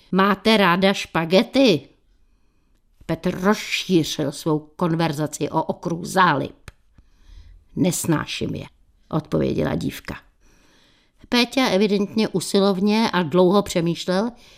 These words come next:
jak přejít od zálib do důvěrnější polohy, a pak pomalu řekl: „No,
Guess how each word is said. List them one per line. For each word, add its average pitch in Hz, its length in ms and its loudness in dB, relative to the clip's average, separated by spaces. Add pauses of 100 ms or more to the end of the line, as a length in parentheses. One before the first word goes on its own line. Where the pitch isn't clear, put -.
(140)
jak - 240 -6
přejít 190 640 -2
od 165 200 -4
zálib 160 760 0 (460)
do 165 180 2
důvěrnější 185 800 2
polohy, 160 560 -4 (420)
a - 60 -8
pak - 280 -8
pomalu 165 400 0
řekl: 151 380 -6 (680)
„No, 180 340 2